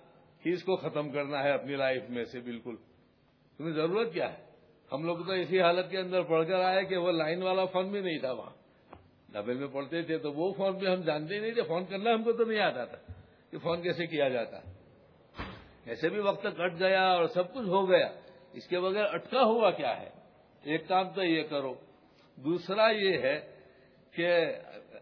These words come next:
عشاء کی چھٹی کے ایک گھنٹے کے بعد ہر ایک طالب علم سو جاوے۔ میں آفس میں عابد بشیر صاحب سے کہوں گا کہ وہ انتظام کریں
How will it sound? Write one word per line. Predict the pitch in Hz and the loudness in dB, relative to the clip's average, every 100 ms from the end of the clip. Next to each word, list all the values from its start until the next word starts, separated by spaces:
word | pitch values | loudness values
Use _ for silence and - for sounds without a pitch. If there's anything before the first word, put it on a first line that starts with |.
| - _ _ _ _ _ _ _ _ _ _ _ _ _ _ _ _ _ | -20 _ _ _ _ _ _ _ _ _ _ _ _ _ _ _ _ _
عشاء | 151 139 190 214 | -14 -4 0 0
کی | 208 208 208 | -2 -6 -8
چھٹی | - 165 165 - 214 | -6 -8 -8 -10 -10
کے | 170 196 202 175 - | -4 -2 -2 -6 4
ایک | 226 240 - | 6 6 4
گھنٹے | 175 180 170 202 | 0 0 2 2
کے | 190 175 | 2 2
بعد | 156 160 156 - - - - | 6 6 6 2 -14 -14 0
ہر | 170 | 2
ایک | 190 233 240 | 6 6 6
طالب | 196 185 196 | 6 6 6
علم | 190 190 185 | 4 2 0
سو | - 175 | 0 0
جاوے۔ | 165 123 98 76 - - - _ _ _ _ _ _ - | 4 2 0 -6 -14 -20 -20 _ _ _ _ _ _ -8
میں | 139 165 156 127 - - | -2 0 0 -2 -12 -12
آفس | - 147 170 160 | -6 -4 -4 2
میں | 160 | 2
عابد | 156 156 | 2 0
بشیر | 151 170 | -4 -6
صاحب | 160 156 151 | -4 -4 -2
سے | 170 | -4
کہوں | 151 160 185 | 0 2 4
گا | 185 | 4
کہ | 180 | 4
وہ | 180 | 2
انتظام | 170 151 131 147 165 180 | 0 -2 -4 0 2 2
کریں | 165 160 160 | 0 -2 -2